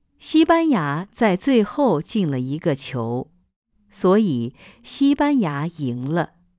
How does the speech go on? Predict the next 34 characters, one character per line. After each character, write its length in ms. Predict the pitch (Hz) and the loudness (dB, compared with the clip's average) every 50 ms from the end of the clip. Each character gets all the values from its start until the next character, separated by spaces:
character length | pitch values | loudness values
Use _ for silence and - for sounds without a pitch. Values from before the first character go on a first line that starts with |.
| _ _ _ _ _ _ - _ | _ _ _ _ _ _ -20 _
西 260 | - - - - 220 | -16 -8 -2 0 2
班 280 | 220 220 208 202 208 190 | 2 4 2 2 2 0
牙 200 | 165 135 135 139 | -2 -2 -4 -6
太 360 | 160 - - - - 262 202 | -6 -8 -10 -6 -4 -2 -2
厉 240 | 170 170 185 165 135 | -2 -2 -2 -4 -4
害 280 | 135 - - 139 127 123 | -6 -8 -8 -8 -6 -6
了， 260 | 123 123 131 - _ _ _ _ _ _ _ _ _ _ _ _ | -8 -8 -10 -12 _ _ _ _ _ _ _ _ _ _ _ _
西 240 | - - - 311 320 | -10 -2 2 2 4
班 260 | 311 330 320 320 320 | 4 4 2 2 2
牙 400 | 294 220 160 147 143 156 185 - _ _ | 2 2 2 2 0 -2 -2 -6 _ _
可 280 | _ - - 190 175 208 | _ -6 -2 0 2 2
以 200 | 247 247 190 143 | 2 2 0 -2
去 240 | 147 - - 196 170 | -4 -4 -2 -2 -2
下 380 | 156 - - 330 320 302 262 | -2 -2 -4 -2 -2 0 0
一 140 | 185 156 143 | -2 -2 -4
场 360 | 139 - - - 156 151 147 | -8 -10 -10 -10 -10 -12 -12
了。 280 | 139 127 123 117 123 _ _ _ _ _ _ _ _ _ _ _ _ _ _ | -10 -8 -8 -8 -8 _ _ _ _ _ _ _ _ _ _ _ _ _ _
比 220 | - 233 220 196 202 | 0 2 2 2 4
利 240 | 254 320 320 285 | 4 4 4 2
时 400 | 220 - - - 160 156 170 208 240 | 2 -2 -4 -2 0 0 0 0 0
要 180 | 285 277 247 | 0 0 0
回 320 | 185 - - - 143 139 170 | 0 -2 -4 -4 -4 -4 -4
家 380 | - - - 254 254 269 277 | -4 -2 -2 -2 -2 0 -2
了， 280 | 269 220 151 127 143 - _ _ _ _ _ _ _ _ - - - - | -2 -2 -2 -4 -6 -10 _ _ _ _ _ _ _ _ -20 -20 -12 -2
这 160 | - 262 233 | 4 6 6
是 300 | 220 - - 190 170 156 | 6 6 2 0 0 0
很 420 | 160 - - 180 165 139 123 131 160 | -2 -4 -4 -4 -2 -2 -4 -6 -6
重 300 | - 311 302 285 262 240 | -2 0 2 2 2 2
要 200 | 214 175 151 139 | 0 0 -2 -4
的 140 | - 147 | -6 -6
比 220 | - 143 131 123 143 | -8 -6 -8 -8 -10
赛， 400 | - - - 156 135 135 _ _ _ _ _ _ _ _ _ _ _ _ | -10 -8 -6 -6 -6 -8 _ _ _ _ _ _ _ _ _ _ _ _
输 540 | - - - - - - 302 285 285 285 285 | -18 -14 -12 -8 0 2 4 4 4 4 4
了 300 | 269 226 156 123 127 143 | 4 2 2 0 -2 -6